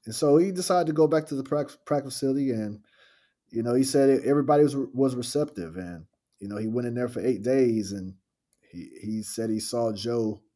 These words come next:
each and every day. And he didn't say not one word to him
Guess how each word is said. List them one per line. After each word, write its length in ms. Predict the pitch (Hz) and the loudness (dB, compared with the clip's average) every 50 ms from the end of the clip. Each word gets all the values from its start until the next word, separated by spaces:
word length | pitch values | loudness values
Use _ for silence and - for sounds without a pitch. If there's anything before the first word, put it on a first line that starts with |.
| _ _ _ _ _ _ _ _ _ _ - | _ _ _ _ _ _ _ _ _ _ -8
each 260 | 123 123 117 - - 113 | -6 -6 -6 -6 -8 -8
and 160 | 95 113 120 | -6 -4 -4
every 200 | 120 110 110 104 | -4 -4 -4 -4
day. 360 | 95 131 143 135 110 101 - _ _ _ _ _ _ _ _ _ _ _ _ _ _ _ _ - | 0 2 2 2 2 0 -4 _ _ _ _ _ _ _ _ _ _ _ _ _ _ _ _ -16
And 400 | - 95 95 95 92 95 92 90 104 | -12 -10 -8 -8 -8 -8 -10 -8 -8
he 120 | 117 113 | -8 -8
didn't 280 | 101 113 110 92 110 107 | -6 -6 -6 -6 -8 -10
say 260 | - - 113 113 110 | -8 -6 -4 -4 -4
not 220 | 110 113 113 101 | -2 -2 -2 -2
one 280 | 107 117 123 123 117 113 | -2 -2 -2 -2 -2 -2
word 280 | 123 127 127 120 113 | 0 0 0 0 -2
to 180 | - 113 101 90 | -4 -8 -8 -8
him 220 | 80 78 - 147 | -8 -10 -12 -14